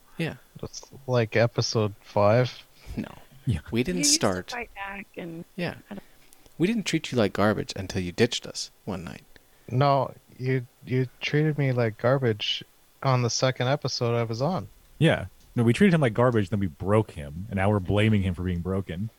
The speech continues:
Speaker 3: <laughs> Um, I do like the idea, Nathan, of that ridiculous intro that we have, and then immediately coming in as if we're, like, N P R at two A M.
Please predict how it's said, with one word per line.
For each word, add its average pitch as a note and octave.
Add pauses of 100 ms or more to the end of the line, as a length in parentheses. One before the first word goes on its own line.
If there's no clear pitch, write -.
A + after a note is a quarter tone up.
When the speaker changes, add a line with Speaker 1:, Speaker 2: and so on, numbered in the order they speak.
(140)
Speaker 3:
<laughs> - (2000)
Um, G2+
I A2+
do A#2+
like A#2
the G2+
idea, F#2
Nathan, F2+
of E2+ (440)
that F#2+
ridiculous F#2+
intro G2
that G2+
we G#2+
have, A2+
and G2+
then G2+
immediately G#2+
coming F#2+
in F2+
as E2
if E2+
we're, E2+
like, D#2+ (100)
N F2
P E2+
R E2+
at F2
two F2
A D#2
M. E2